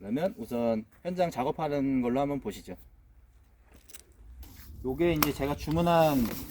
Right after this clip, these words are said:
서머 사이딩인데요. 저는 전체적으로 다 백색으로 주문했어요. 그래서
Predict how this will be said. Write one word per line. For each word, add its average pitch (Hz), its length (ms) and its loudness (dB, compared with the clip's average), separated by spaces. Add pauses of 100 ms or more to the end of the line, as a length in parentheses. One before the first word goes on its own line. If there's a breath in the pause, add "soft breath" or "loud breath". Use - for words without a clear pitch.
(760)
서머 190 240 0
사이딩인데요. 143 720 0 (1200)
저는 175 400 2
전체적으로 190 960 6
다 156 120 -8
백색으로 180 800 0
주문했어요. 127 720 -2 (140)
그래서 107 400 -4